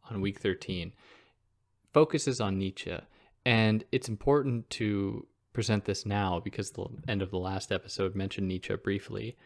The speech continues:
And in the text, it says, you know, "For more on this, go, just jump to week thirteen." So I'm just following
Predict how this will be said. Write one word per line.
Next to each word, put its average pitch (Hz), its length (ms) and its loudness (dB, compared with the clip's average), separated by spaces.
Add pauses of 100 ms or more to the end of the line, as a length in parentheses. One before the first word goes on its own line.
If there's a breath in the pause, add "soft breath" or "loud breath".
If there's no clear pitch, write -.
(440 soft breath)
And 101 440 2 (120)
in 113 180 4
the 98 120 2
text, - 460 2
it 101 140 0
says, 90 320 0
you 92 60 -2
know, 90 100 -2
"For - 160 -8
more 98 200 4
on 92 100 2
this, 87 180 -2
go, 95 300 4
just - 260 -6
jump 90 200 -4
to - 120 -10
week - 160 -6
thirteen." 92 400 -4
So 139 160 -2
I'm 165 80 0
just 110 160 -2
following 92 540 -2